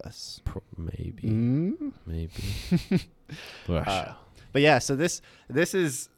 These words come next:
Speaker 1: exactly what I want to get out of my systems engineering degree.
Speaker 2: Yeah, okay.
Speaker 1: Um, it, it is a master's. I'm starting out as a master's. If, if I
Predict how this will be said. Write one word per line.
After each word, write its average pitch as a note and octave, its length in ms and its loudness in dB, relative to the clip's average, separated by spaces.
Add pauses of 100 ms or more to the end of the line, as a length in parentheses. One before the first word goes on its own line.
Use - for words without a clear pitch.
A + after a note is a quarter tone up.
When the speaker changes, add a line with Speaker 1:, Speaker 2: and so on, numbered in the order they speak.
(120)
Speaker 1:
exactly A#2+ 680 0
what A2 360 2 (320)
I A#2 140 4
want A2+ 240 0
to A2+ 140 -2
get G#2+ 260 -2
out G#2 140 2
of G#2+ 40 -4
my G#2+ 120 2
systems G2+ 440 -6
engineering F#2+ 440 -4
degree. F#2 320 -6
Speaker 2:
Yeah, G#2 240 2
okay. - 160 -2
Speaker 1:
Um, F#2 380 0 (100)
it, C3+ 160 6
it D#3 240 6
is G3+ 160 8
a F#3+ 40 8
master's. B2+ 680 2
I'm A2 140 0
starting C#3+ 300 2
out C3+ 140 4
as A2+ 120 0
a A2+ 40 4
master's. G#2 580 -2 (320)
If, C3+ 320 4 (120)
if C#3+ 260 4
I C3 380 4